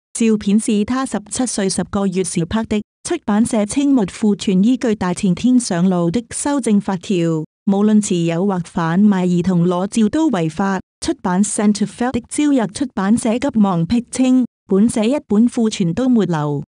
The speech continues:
等於證實李慧拍攝時未滿十八歲。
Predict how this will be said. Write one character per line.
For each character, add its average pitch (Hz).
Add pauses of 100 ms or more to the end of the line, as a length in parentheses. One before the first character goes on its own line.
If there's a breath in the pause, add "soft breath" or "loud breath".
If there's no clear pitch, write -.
等 196
於 247
證 202
實 196
李 190
慧 202
拍 226
攝 233
時 180
未 196
滿 208
十 220
八 196
歲。 175